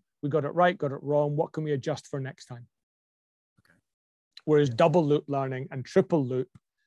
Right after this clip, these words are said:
Speaker 1: well, double loop is more, I think, what you've said in terms of secondary,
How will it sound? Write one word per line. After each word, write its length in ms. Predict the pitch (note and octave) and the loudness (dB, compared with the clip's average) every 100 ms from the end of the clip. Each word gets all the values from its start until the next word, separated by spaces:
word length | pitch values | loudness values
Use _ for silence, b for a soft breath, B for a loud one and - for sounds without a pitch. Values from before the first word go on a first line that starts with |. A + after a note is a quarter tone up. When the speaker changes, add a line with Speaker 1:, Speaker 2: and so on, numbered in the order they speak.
| _ | _
Speaker 1:
well, 100 | C#3+ | 0
double 280 | C3 F3+ F3+ | 4 6 6
loop 180 | D#3+ D3 | 4 4
is 120 | C#3 | -2
more, 200 | D3 D3 | 0 0
I 60 | C#3 | 0
think, 220 | D#3 D3 | -2 -4
what 100 | C3+ | -6
you've 260 | - C#3+ D3 | -2 -2 -2
said 280 | - D3 C#3 | -2 -2 -2
in 100 | B2+ | -4
terms 280 | C#3+ C3+ B2 | -8 -10 -8
of 60 | |
secondary, 640 | - D3 - D#3 C#3+ D#3+ F3+ | -8 -8 -4 -2 0 0 -2